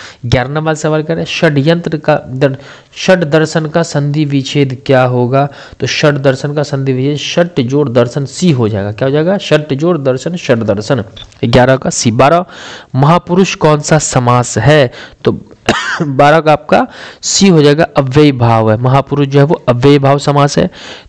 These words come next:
तेरह कह रहा है तालब्य श, मूर्धन्य च, दंत स, ह को क्या कहते हैं? तो तालब्य श, मूर्धन्य च, दंत स को हम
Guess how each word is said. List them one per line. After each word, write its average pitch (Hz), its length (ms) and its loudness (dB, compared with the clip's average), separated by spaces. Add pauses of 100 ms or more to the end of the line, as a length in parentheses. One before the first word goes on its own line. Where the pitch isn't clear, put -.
(120)
तेरह 180 300 6
कह 156 200 4
रहा 143 120 6
है 156 60 4
तालब्य 139 460 2
श, - 120 -2
मूर्धन्य 139 520 2
च, 139 100 -2
दंत 131 340 0
स, - 120 -2
ह 139 360 4
को 160 280 0
क्या 139 280 0
कहते 135 520 0
हैं? 143 300 2 (360)
तो - 80 0
तालब्य 135 460 2
श, - 100 0
मूर्धन्य 139 500 2
च, 135 100 -2
दंत 135 400 0
स - 160 -6
को 143 240 2
हम 143 180 4